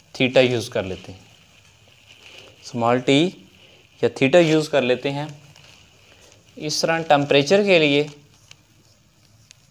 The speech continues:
हम यूज़ करते हैं capital T।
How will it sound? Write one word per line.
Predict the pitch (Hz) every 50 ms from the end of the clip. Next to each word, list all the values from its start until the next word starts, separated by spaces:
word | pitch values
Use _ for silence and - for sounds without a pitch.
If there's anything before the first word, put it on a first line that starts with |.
| _ _ _ _ _ _ _ _ _ _ _ _ _ _ _ _ _ _ _ _ _ _ _ _ _ _ _ _ - - _ _ _ _ _ _ - - - - - - - _ _ -
हम | 143 139 135
यूज़ | 139 151 156 151 151
करते | 139 127 120 - 139
हैं | 143 143 139
capital | 143 123 117 110 127 117 - 127 117 110
T। | 107 - 107 - -